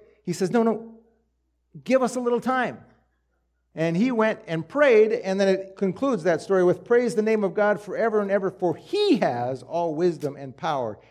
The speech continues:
He controls the course of world events. He removes kings and sets up other kings. He gives wisdom to the wise and knowledge to the scholars.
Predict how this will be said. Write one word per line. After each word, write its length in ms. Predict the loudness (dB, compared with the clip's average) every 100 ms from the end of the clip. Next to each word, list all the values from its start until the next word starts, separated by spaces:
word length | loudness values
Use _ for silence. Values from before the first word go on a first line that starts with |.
| _
He 260 | 2 4 4
controls 480 | 0 -2 2 2 0
the 60 |
course 320 | -4 -2 -2
of 80 | -4
world 220 | -4 -4 -4
events. 320 | -8 -10 -16 _ _
He 280 | -2 2 2
removes 420 | 2 2 2 0
kings 320 | -2 -2 -4
and 100 | -6
sets 280 | -2 -2 0
up 160 | -2
other 180 | 0 -2
kings. 340 | -4 -8 -10 -4
He 160 | -2
gives 280 | 2 0 0
wisdom 400 | 2 2 2 -4
to 100 | -4
the 80 | -2
wise 300 | 2 2 0
and 100 | -4
knowledge 280 | -2 -2 -6
to 100 | -12
the 100 | -12
scholars. 500 | -4 -2 0 -2